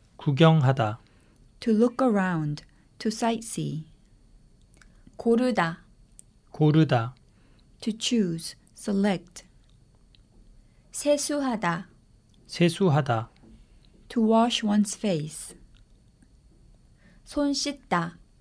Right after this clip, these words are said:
Speaker 3: 손을 씻다.
Speaker 1: 손 씻다. 손을 씻다.
Speaker 2: To wash one's hands.
Speaker 3: 열다.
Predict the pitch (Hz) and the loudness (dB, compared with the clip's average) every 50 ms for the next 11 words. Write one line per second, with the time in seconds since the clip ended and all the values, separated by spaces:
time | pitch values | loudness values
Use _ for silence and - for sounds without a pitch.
0 | _ _ _ _ _ - _ _ - - - 277 277 269 277 285 294 285 - 254 | _ _ _ _ _ -20 _ _ -16 -8 -4 -2 0 0 0 0 -2 -4 -6 -8
1 | 226 - - - 180 170 170 185 - - - - _ - _ _ - _ - - | -10 -10 -6 -4 -4 -4 -4 -6 -12 -18 -20 -20 _ -20 _ _ -20 _ -20 -20
2 | - - _ - - 175 180 185 170 - - 170 170 - - - 131 117 113 113 | -20 -20 _ -4 0 2 4 2 2 2 0 -2 -2 -2 -6 -2 -2 -2 -2 -4
3 | _ _ _ _ _ _ _ _ _ - - - 185 175 180 180 175 165 - - | _ _ _ _ _ _ _ _ _ -12 -2 2 4 4 6 4 4 0 -4 -8
4 | 160 - _ - - 123 110 110 - - - _ _ _ _ _ _ _ _ - | -10 -10 _ -2 0 0 0 -2 -8 -16 -20 _ _ _ _ _ _ _ _ -20
5 | _ _ _ - _ _ - - - 240 233 226 226 233 247 254 254 - 220 208 | _ _ _ -20 _ _ -18 -8 -4 0 2 4 4 4 2 2 0 -2 -2 0
6 | 214 208 208 202 208 214 202 190 175 160 151 156 160 165 - - _ _ _ _ | 2 2 2 0 -2 -4 -4 -4 -4 -4 -6 -6 -8 -10 -12 -18 _ _ _ _
7 | _ - - _ _ - _ - - - - - _ _ _ _ _ _ _ _ | _ -20 -20 _ _ -20 _ -20 -20 -20 -20 -20 _ _ _ _ _ _ _ _
8 | _ _ _ _ _ - - - - 208 202 202 220 226 220 202 180 165 170 175 | _ _ _ _ _ -20 -10 -2 2 2 4 4 4 4 2 2 0 0 -2 -8
9 | - | -14